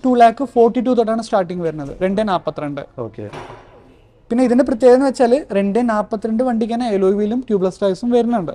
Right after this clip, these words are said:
Speaker 2: ഓക്കെ.
Speaker 1: പിന്നെ, ആ, ക്ലാസിക്കും ബുള്ളറ്റും പതിമൂന്ന് ലിറ്റർ ടാങ്ക് ആണെങ്കിൽ ഇത് പതിനഞ്ച് ലിറ്റർ ടാങ്ക് ആണ്
Speaker 2: ഓക്കെ.
Speaker 1: വരുന്നത്.
Speaker 2: ടൂറിങ്ങിനൊക്കെ ഉപയോഗിക്കണമെങ്കിൽ അല്ലേ?
Speaker 1: അതെ.
Speaker 2: കുറച്ചുകൂടി റേഞ്ച് കൂടുതൽ കിട്ടും.
Speaker 1: അതെ.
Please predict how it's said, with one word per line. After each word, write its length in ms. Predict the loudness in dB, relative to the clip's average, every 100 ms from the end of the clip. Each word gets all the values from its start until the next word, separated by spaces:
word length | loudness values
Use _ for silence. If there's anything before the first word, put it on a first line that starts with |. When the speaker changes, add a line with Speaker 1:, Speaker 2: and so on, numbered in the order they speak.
| -10 -10
Speaker 2:
ഓക്കെ. 300 | -10 -10 -8 -2
Speaker 1:
പിന്നെ, 220 | 0 -2 -6 _ -2
ആ, 240 | 2 4
ക്ലാസിക്കും 640 | 4 4 4 4 -2 -2 0
ബുള്ളറ്റും 400 | 0 0 -2 -2
പതിമൂന്ന് 380 | 0 0 -2 -4
ലിറ്റർ 160 | -6
ടാങ്ക് 300 | -6 -6 -4
ആണെങ്കിൽ 260 | -6 -4 -2
ഇത് 120 | -2
പതിനഞ്ച് 400 | -2 -2 -2 -4
ലിറ്റർ 200 | -4 -6
ടാങ്ക് 280 | -6 -8 -8
ആണ് 180 | -10 -12
Speaker 2:
ഓക്കെ. 200 | -14 -14 -16 -2
Speaker 1:
വരുന്നത്. 280 | 0 0 0 2
Speaker 2:
ടൂറിങ്ങിനൊക്കെ 460 | 4 4 2 0
ഉപയോഗിക്കണമെങ്കിൽ 520 | -2 -2 -2 -4 -2
അല്ലേ? 140 | 0 2
Speaker 1:
അതെ. 180 | 2 2
Speaker 2:
കുറച്ചുകൂടി 320 | 0 0 0
റേഞ്ച് 300 | 0 -2 -2
കൂടുതൽ 300 | -2 -2 -4
കിട്ടും. 220 | -6 -4
Speaker 1:
അതെ. 280 | 0 0 -2